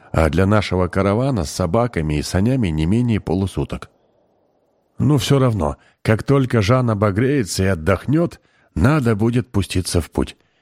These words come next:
Если мы поселимся в этой пещере, нам будет несравненно лучше, чем под открытым небом. «Я готов хоть сейчас», — сказал Жан. Нет, нет,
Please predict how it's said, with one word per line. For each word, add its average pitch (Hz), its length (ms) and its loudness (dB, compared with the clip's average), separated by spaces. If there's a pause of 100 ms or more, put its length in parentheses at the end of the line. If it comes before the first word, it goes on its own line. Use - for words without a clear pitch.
(180)
Если 82 320 0
мы 90 160 2
поселимся 90 760 0
в 92 60 2
этой 87 240 0
пещере, 107 760 0 (300)
нам 85 300 2
будет 101 500 0
несравненно 92 880 0
лучше, 73 420 -4 (240)
чем 85 260 2
под 76 220 0
открытым 104 680 -2
небом. 62 360 -4 (480)
«Я 123 140 4
готов 139 340 0
хоть 127 220 -2
сейчас», — 101 480 -2 (340)
сказал 76 640 0
Жан. 64 360 -2 (440)
Нет, 104 300 2
нет, 80 260 -2